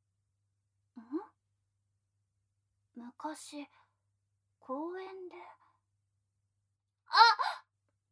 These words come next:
もしかして、あの時のお兄さん？へえ、懐かしい。もしかして、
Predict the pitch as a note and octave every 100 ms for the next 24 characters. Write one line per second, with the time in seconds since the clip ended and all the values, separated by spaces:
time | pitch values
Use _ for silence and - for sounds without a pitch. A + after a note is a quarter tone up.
0 | _ _ _ - G4 A#4+ - A#4+ G4 -
1 | F4 - - - _ _ _ _ _ _
2 | _ - C#4+ F4 A4+ C5 C5 G#4 D4 B3
3 | C4 D4+ A#4+ C5+ - B3 B3+ D4 - -
4 | - - _ _ _ _ _ _ _ -
5 | - C#4 D#4 D#4 E4+ F4+ F#4 G4 - -
6 | - - - - _ C4+ B3 B3+ - -
7 | - D#4 D#4+ - E4+ E4+ F4 E4+ E4+ E4+
8 | D4 - - - - - _ _ _ _
9 | _ _ _ _ _ _ _ C#4 D4+ F4
10 | - D#4+ - -